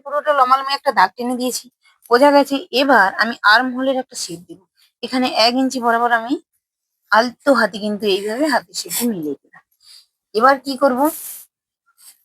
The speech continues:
এই যে আমাদের গলা, গলার কাছে এখানে কত নেব, আড়াই ইঞ্চিতে আমি একটা দাগ দেব। আর আমার কাস্টমার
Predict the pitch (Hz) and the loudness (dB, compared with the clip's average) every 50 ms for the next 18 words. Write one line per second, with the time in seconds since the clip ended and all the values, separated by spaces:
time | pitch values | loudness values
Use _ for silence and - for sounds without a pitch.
0 | _ _ - 226 254 233 254 269 262 262 254 262 254 202 185 190 185 170 160 151 | _ _ -2 0 0 4 4 4 6 6 4 4 2 2 4 2 2 2 0 -4
1 | - - _ _ _ _ _ _ _ _ _ _ _ _ 196 202 214 233 254 262 | -6 -10 _ _ _ _ _ _ _ _ _ _ _ _ 0 2 4 4 4 2
2 | 262 269 262 - 262 254 254 247 254 233 - 202 - - 247 254 254 247 262 302 | 2 -2 -4 -4 -6 -6 -4 -6 -6 -6 -6 -8 -6 -4 -4 -4 -2 -4 -6 -8
3 | 311 - - - - - _ _ - 208 208 226 254 269 262 262 254 247 - 247 | -10 -14 -20 -20 -20 -20 _ _ 2 4 4 4 4 2 0 -2 -2 -4 -8 -12
4 | 208 233 226 220 214 214 208 208 - _ 208 196 175 165 151 143 - _ 139 - | -8 -6 -6 -6 -4 -6 -8 -10 -12 _ -16 -8 -8 -8 -8 -8 -12 _ -20 -20
5 | _ _ - _ _ _ - - - - - - _ _ _ _ _ _ - 175 | _ _ -20 _ _ _ -14 -14 -14 -14 -16 -20 _ _ _ _ _ _ -4 -2
6 | 175 - 165 190 202 196 226 220 214 - - 247 254 254 | 0 2 2 2 2 4 2 2 2 0 -2 0 0 0